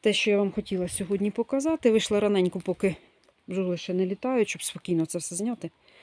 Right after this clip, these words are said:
От. І ви бачите, що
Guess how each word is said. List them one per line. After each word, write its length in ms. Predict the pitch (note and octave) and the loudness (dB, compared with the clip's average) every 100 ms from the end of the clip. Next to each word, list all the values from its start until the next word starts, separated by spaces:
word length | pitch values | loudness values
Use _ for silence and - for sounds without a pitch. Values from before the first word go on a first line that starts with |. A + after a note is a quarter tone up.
| - - - - _ | -20 -20 -20 -20 _
От. 380 | - E3 - - _ _ _ _ _ _ _ _ _ _ - _ _ _ - | -10 -10 -10 -18 _ _ _ _ _ _ _ _ _ _ -20 _ _ _ 0
І 40 | |
ви 80 | G#4 | 4
бачите, 520 | C#4+ C4 G#3+ - F#3+ - - - _ | 6 6 4 0 0 -2 -16 -20 _
що 340 | - - A#3 | -4 2 2